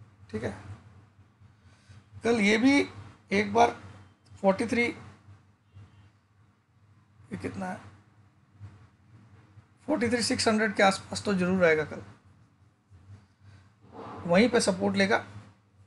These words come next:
हो सकता है उसके लो को ब्रीच भी करे, फ़ोर्टी थ्री फ़ाइव हंड्रेड के आसपास लो बनाए, वहाँ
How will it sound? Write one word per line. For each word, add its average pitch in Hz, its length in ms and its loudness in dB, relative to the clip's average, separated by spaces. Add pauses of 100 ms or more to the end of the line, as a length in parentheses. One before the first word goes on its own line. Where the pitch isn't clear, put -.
(180)
हो 226 100 2
सकता 233 180 0
है 220 80 2
उसके 214 220 0
लो 208 200 4
को 220 200 0
ब्रीच 202 300 0
भी 226 120 -2
करे, 202 220 2
फ़ोर्टी 185 260 -2
थ्री 202 140 -6
फ़ाइव 196 260 2
हंड्रेड 196 240 0
के 196 80 0
आसपास 185 360 0
लो 175 160 -4
बनाए, 180 320 -2
वहाँ 190 440 -2